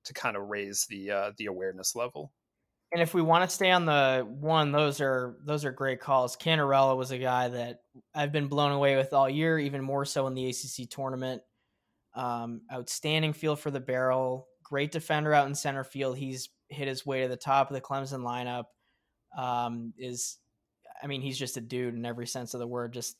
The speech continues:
Speaker 2: an electrifying player to watch. And in sticking with freshmen, Nolan Schubart at Oklahoma State, six five Adonis,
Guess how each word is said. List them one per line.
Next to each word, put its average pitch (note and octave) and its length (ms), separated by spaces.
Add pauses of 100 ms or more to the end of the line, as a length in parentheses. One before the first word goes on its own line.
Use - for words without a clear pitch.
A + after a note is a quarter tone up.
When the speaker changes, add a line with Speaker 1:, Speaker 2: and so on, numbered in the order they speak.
(120)
Speaker 2:
an C#3+ 100
electrifying C#3 720
player C#3 220
to C#3 60
watch. C3+ 480 (720)
And C#3+ 320
in C#3+ 80
sticking E3+ 340
with D3+ 160
freshmen, D#3+ 640
Nolan D3+ 240
Schubart C#3+ 540
at C3+ 60
Oklahoma C3 420
State, D3+ 420 (880)
six - 320
five C#3 340
Adonis, C3 680